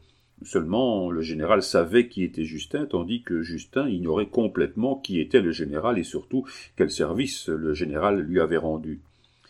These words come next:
On arriva, comme nous l'avons dit, devant l'auberge de la Grâce de Dieu. On se souvient que c'est là que Salvatore avait donné rendez-vous à Jean Thoreau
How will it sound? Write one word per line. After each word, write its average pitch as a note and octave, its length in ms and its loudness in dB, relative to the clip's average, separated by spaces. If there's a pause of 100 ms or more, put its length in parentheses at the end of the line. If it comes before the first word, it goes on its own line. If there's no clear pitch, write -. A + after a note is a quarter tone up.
(320)
On A#2+ 160 4
arriva, G#2 460 4
comme F#2 300 4
nous F2+ 100 -2
l'avons D2+ 300 0
dit, D#2+ 220 -2
devant F#2 260 2
l'auberge E2+ 560 2
de F2+ 80 0
la D#2 160 0
Grâce D#2+ 320 2
de E2+ 100 0
Dieu. D2+ 320 -6 (800)
On C#3 160 2
se C3+ 140 0
souvient A#2 360 -2
que B2+ 160 2
c'est G2+ 220 0
là C3+ 240 6
que - 260 -2
Salvatore G2 640 4
avait F#2 160 4
donné F2+ 240 0
rendez-vous F2 540 0
à F2+ 80 6
Jean F2 200 0
Thoreau G2 400 2